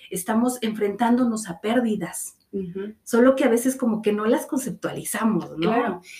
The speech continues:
Speaker 2: estamos acostumbrados a que nuestras pérdidas sean, eh, muerte, ¿no? Lo
Speaker 1: Exacto.
Speaker 2: relacionamos con la
Speaker 1: Ujú.
Speaker 2: muerte. De hecho, conozco a muchas personas, eh,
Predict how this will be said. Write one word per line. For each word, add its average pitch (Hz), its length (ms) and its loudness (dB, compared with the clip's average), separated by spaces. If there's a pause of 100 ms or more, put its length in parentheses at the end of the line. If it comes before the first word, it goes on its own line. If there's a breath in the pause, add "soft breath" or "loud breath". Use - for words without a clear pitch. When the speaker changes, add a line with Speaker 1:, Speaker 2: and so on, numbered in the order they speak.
(120 loud breath)
Speaker 2:
estamos 285 540 6
acostumbrados 220 1120 -2
a 208 140 -2
que 196 80 -4
nuestras 196 540 -6
pérdidas 247 640 -2
sean, 233 580 -4 (320)
eh, 202 540 4
muerte, 294 420 2 (220)
¿no? 220 200 0
Lo - 40 0
Speaker 1:
Exacto. 233 240 6
Speaker 2:
relacionamos 240 680 4
con 226 160 2
la 196 80 2
Speaker 1:
Ujú. 208 80 0
Speaker 2:
muerte. 247 480 2 (460 loud breath)
De 247 200 6
hecho, 320 800 2
conozco 262 520 -2
a 269 40 0
muchas 254 340 -6
personas, 220 840 -4
eh, 190 420 -2